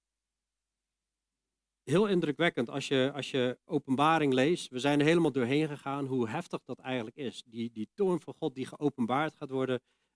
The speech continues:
over de aarde. Hè, dat is echt extreem wat daar gaat gebeuren. Hoeveel, hè, een, een half tot mogelijk driekwart van de mensheid gaat sterven door de rampen daar. Eh, Satan die gaat zich ten volle openbaren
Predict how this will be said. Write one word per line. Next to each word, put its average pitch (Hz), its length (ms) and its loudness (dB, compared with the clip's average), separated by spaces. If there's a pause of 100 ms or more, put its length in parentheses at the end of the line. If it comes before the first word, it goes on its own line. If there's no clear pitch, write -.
over 143 260 2
de 123 80 -2
aarde. 123 420 -4 (480)
Hè, 117 140 -10
dat 127 140 -10
is 131 180 -4
echt - 260 -14
extreem 156 640 -2
wat 113 120 -6
daar 110 180 -6
gaat 113 240 -8
gebeuren. 113 440 -2
Hoeveel, 120 400 -2 (680)
hè, 123 120 -10 (1500)
een, 135 200 -2
een 127 120 -6
half 156 320 -2
tot 151 200 -8
mogelijk 147 440 0 (200)
driekwart 151 580 -6
van - 140 -4
de 139 60 2
mensheid 147 440 -2
gaat - 120 -16
sterven 117 480 -10
door 120 160 -4
de 117 260 0
rampen 151 320 -6
daar. 101 240 -6
Eh, 104 160 -20
Satan 147 420 -8
die 131 100 -2
gaat 131 200 -10
zich - 180 -16
ten 139 120 -14 (120)
volle 180 240 -2
openbaren 139 720 -2